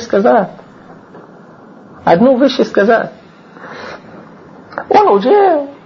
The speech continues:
с ангелами ходит, а определённая делегация ангелов, которые он имеет там с ними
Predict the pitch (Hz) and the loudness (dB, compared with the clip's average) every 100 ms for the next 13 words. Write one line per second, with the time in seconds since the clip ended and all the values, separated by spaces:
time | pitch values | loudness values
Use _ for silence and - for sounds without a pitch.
0 | - - - - - - - - - 285 | -20 -20 -20 -20 -20 -20 -20 -2 0 0
1 | 277 220 202 190 - 226 185 214 - - | 0 0 0 -2 0 0 2 0 -2 -2
2 | 180 - 208 214 202 254 269 190 185 190 | -2 0 -2 -2 0 2 2 2 0 2
3 | 214 214 190 233 240 233 226 185 202 202 | 0 0 -2 -2 0 -2 0 -2 0 0
4 | 185 175 175 180 170 165 151 - 160 147 | 0 -2 0 0 0 -2 -2 -2 -2 -2